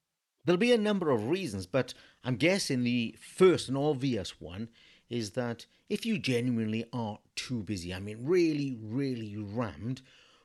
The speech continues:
well, you're not gonna be on social media, are you? You're not gonna have the time to be on social media telling everyone about what could be a success story or could be a problem. We're gonna dive into that during the podcast,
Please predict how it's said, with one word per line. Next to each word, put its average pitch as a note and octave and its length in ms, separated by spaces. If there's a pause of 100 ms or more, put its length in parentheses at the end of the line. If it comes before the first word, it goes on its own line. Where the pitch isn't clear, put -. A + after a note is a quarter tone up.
(140)
well, F3+ 260
you're G#3+ 220
not A3 200
gonna E3+ 160
be A2+ 160
on A2+ 160
social A#2+ 380
media, A2+ 420
are A#2+ 160
you? G2+ 140
You're G2+ 160
not D3 160
gonna C3 220
have B2+ 280
the C3+ 80
time D#3 460 (320)
to A#2+ 60
be C3+ 120
on E3 160
social C#3 360
media A2+ 320
telling B2 360
everyone G#2+ 460 (320)
about G#2+ 560 (720)
what F3 200
could A3 340
be - 100
a - 60
success - 540
story A#2 340
or G#2 260 (140)
could D#3 240
be C#3 100
a C3+ 60
problem. A#2+ 380
We're A2+ 140
gonna C3 180
dive B2 340
into A2+ 200
that G#2 300
during G2+ 280
the F#2+ 80
podcast, G2 540